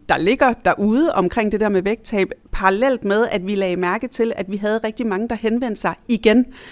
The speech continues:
Folk, som havde gået tidligere, måske faktisk haft nogle fine nok vægttab, og så kom de tilbage, øh, og havde taget på igen, og, og, og det hele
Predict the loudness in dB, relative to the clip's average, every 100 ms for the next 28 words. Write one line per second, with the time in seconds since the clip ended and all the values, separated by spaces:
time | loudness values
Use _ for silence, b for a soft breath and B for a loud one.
0 | B B 2 4 4 0 0 0 2 2
1 | 2 0 -2 0 2 0 -2 B B -4
2 | -2 -2 -2 -4 -4 -6 -2 -2 -2 -6
3 | -4 -2 2 4 2 -2 -2 -6 -6 -8
4 | -4 -6 -8 B B -4 -2 0 0 0
5 | -4 -2 0 2 0 0 0 2 2 0
6 | 0 -2 -2 -4 0 0 0 0 0 0
7 | 0 2 2 2 2 2 2 0 -2 0
8 | 0 -2